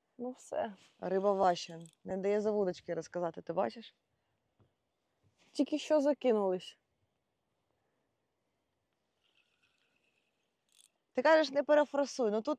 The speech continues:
Speaker 2: я, я просто тягну, я не відчуваю, що я, ну, форсую рибу. Я собі спокійно тягну, вудочка відпрацьовує, е, жилка тут така досить добре тягнеться.
Speaker 1: Да,
Speaker 2: Ти знаєш,
Speaker 1: жилка
Speaker 2: тут
Speaker 1: дуже
Speaker 2: важко
Speaker 1: класна.
Speaker 2: перефорсувати. Тут, е, відчуття, наче ти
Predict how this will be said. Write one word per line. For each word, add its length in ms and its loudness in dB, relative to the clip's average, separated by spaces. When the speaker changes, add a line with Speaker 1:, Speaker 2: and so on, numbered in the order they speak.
Speaker 2:
я, 360 -2
я 160 2
просто 280 0
тягну, 280 -2
я 120 2
не 140 0
відчуваю, 580 0
що 160 -4
я, 340 6
ну, 220 0
форсую 520 -2
рибу. 260 2
Я 80 2
собі 220 -4
спокійно 480 -2
тягну, 400 0
вудочка 440 0
відпрацьовує, 1040 6
е, 180 4
жилка 380 2
тут 240 -2
така 220 4
досить 320 4
добре 300 0
тягнеться. 640 -4
Speaker 1:
Да, 280 2
Speaker 2:
Ти 60 6
знаєш, 180 4
Speaker 1:
жилка 140 0
Speaker 2:
тут 120 2
Speaker 1:
дуже 100 4
Speaker 2:
важко 160 2
Speaker 1:
класна. 180 0
Speaker 2:
перефорсувати. 880 -4
Тут, 260 -4
е, 180 -2
відчуття, 500 -2
наче 260 -2
ти 260 0